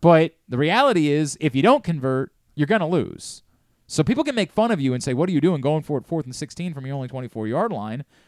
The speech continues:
Well, what you're really saying is either this works or the game is over. We have a one percent chance of this working. We have a zero percent chance of winning if it doesn't work.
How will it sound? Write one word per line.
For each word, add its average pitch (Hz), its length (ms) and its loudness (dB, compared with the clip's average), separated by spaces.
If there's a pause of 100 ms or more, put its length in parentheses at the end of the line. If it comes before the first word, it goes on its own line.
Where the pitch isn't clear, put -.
(120)
Well, 160 100 -2
what 208 140 4
you're 185 80 4
really 262 180 0
saying 156 380 -6
is 143 220 -6 (100)
either 254 320 0
this 196 260 0
works 160 520 -4
or 151 360 2 (280)
the 147 80 0
game 156 240 0
is 110 120 -2
over. 98 320 -2 (1040)
We 202 140 6
have 175 400 0 (180)
a 151 80 2
one 269 260 4
percent 220 380 0
chance 190 300 -4
of 139 80 -10
this 151 180 -6
working. 135 540 -2 (1600)
We 214 120 6
have 214 80 6
a 196 60 10
zero 269 360 6
percent 208 360 -2
chance 185 280 -4
of 135 120 -2
winning 160 240 -2
if - 100 -4
it 170 80 -8
doesn't 98 360 -4
work. - 320 -20